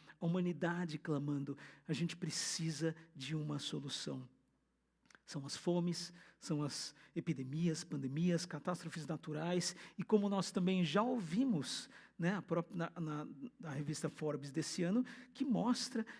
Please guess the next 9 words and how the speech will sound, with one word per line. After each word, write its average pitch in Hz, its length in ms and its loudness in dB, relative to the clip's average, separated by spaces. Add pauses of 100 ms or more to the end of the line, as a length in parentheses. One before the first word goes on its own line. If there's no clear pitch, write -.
(140)
que 208 100 4
os 190 100 2
catástrofes 240 800 -2
naturais 196 600 2 (200)
aumentaram 226 840 4
significativamente 214 1600 4 (200)
nos 156 220 6
últimos 160 420 0
anos. 143 460 -6